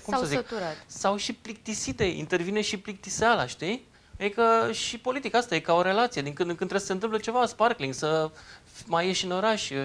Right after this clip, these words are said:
Speaker 1: schimbi restaurantul, nu mai comanzi același lucru la Pizza Hut. Adică trebuie să faci lucruri diferite. Și, uh, peste tot în Europa se întâmplă asta de multă vreme. Uită-te la Cinque Stele în Italia, care au venit cu un clown, da? Adică, mă rog, un, da,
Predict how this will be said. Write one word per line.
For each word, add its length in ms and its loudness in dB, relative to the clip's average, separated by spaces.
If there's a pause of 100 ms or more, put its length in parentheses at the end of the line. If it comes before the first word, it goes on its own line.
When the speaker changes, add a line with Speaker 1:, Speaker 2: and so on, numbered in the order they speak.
(120)
Speaker 1:
schimbi 260 -8
restaurantul, 800 0 (240)
nu 120 -12
mai 160 0
comanzi 300 0
același 300 -2
lucru 180 -10
la 80 2
Pizza 260 -4
Hut. 220 6 (260)
Adică 400 0 (560)
trebuie 240 -2
să 80 2
faci 220 2
lucruri 220 -6
diferite. 400 -4 (380)
Și, 420 -8 (260)
uh, 600 0
peste 220 -4
tot 160 -2
în 80 -2
Europa 340 2
se 120 -2
întâmplă 280 -2
asta 160 0
de 80 2
multă 240 0
vreme. 220 0
Uită-te 300 -4
la 140 2
Cinque 300 -6
Stele 280 0
în 140 -4
Italia, 400 0 (280)
care 160 4
au 60 6
venit 220 -4
cu 80 -10
un 140 -6
clown, 320 2 (320)
da? 160 0
Adică, 260 -4
mă 140 -4
rog, 180 -4
un, 360 -6 (520)
da, 160 0